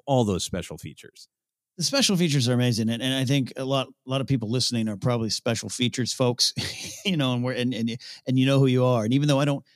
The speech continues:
Speaker 2: I don't really say I'm a big movie fan now, I don't watch a lot of movies now and everything, but man, the movies I love, I just take,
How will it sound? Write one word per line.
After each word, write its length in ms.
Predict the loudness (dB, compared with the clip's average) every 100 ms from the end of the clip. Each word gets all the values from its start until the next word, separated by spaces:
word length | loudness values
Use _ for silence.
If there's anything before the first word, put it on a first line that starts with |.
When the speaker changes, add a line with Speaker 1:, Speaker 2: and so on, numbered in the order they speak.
| _ _
Speaker 2:
I 80 | -2
don't 140 | 0
really 220 | 0 0
say 180 | 0 0
I'm 80 | 0
a 60 | 0
big 200 | 2 2
movie 300 | 2 2 0
fan 240 | 0 0
now, 140 | 0
I 20 | -2
don't 140 | -4
watch 240 | -6 -4
a 40 | -2
lot 140 | 0
of 80 | 0
movies 380 | 0 -2 -6 -6
now 240 | -6 -4
and 80 | -4
everything, 480 | -6 -8 -8 -8 -8
but 160 | -10 -4
man, 460 | 0 0 0 -4 -10 _ _ _ _ _ -6
the 100 | 0
movies 300 | 2 2 0
I 80 | -2
love, 460 | -2 -2 -2 -4 -8
I 220 | -4 -4
just 380 | -2 -4 -6 -6
take, 340 | -4 -4 -6